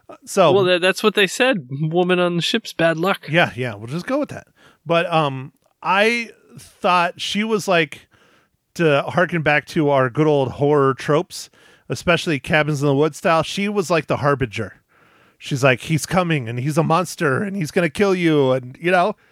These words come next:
Speaker 1: she was
Speaker 2: Yeah,
Speaker 1: like the
Speaker 2: no,
Speaker 1: harbinger.
Speaker 2: she was, she was a harbinger.
Speaker 1: Yeah, and she knew exactly everything about him and what it was, and, uh, what I think was really fascinating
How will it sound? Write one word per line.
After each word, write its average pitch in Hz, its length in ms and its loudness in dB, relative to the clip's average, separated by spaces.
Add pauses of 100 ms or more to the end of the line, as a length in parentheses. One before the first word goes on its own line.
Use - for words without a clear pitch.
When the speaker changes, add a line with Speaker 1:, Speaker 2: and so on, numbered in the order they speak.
(120)
Speaker 1:
she 160 160 0
was 247 100 6
Speaker 2:
Yeah, 202 60 6
Speaker 1:
like 147 100 2
the 170 60 2
Speaker 2:
no, 165 60 4
Speaker 1:
harbinger. 226 220 4
Speaker 2:
she 190 140 0
was, 269 480 0 (260)
she - 180 -2
was 220 140 2
a 202 120 2
harbinger. 120 500 2
Speaker 1:
Yeah, 247 140 0 (260)
and 170 120 2
she 208 220 2
knew 208 140 2
exactly 196 500 0 (240)
everything 208 380 0
about 185 340 2
him 185 240 -2
and 139 140 -2
what 160 180 2
it 185 120 0
was, 170 420 0
and, 139 180 -2 (380)
uh, 151 200 2
what 156 200 0
I 220 100 2
think 233 240 -6
was 143 180 0
really 156 340 0
fascinating 143 840 -2